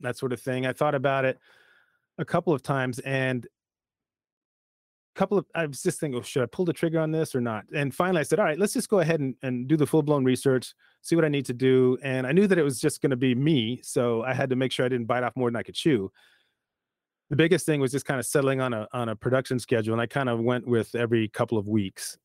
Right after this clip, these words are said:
instead of, like, every week or anything like that. But, uh, it was, it's really a lot of fun. Uh, that's all I can say. I mean, I have, uh, some good tools and everything, and the, the, the subject matter kinda comes up.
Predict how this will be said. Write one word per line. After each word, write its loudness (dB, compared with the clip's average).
instead -2
of, -2
like, -2
every 0
week -2
or 0
anything -2
like -4
that. -2
But, 0
uh, 2
it 2
was, 2
it's 2
really 8
a 6
lot 4
of -8
fun. -10
Uh, 0
that's 0
all 2
I -2
can -8
say. -10
I -4
mean, 2
I 0
have, 0
uh, -8
some -2
good 2
tools 2
and 0
everything, 0
and -2
the, -2
the, -4
the 0
subject 0
matter 0
kinda -4
comes -4
up. 2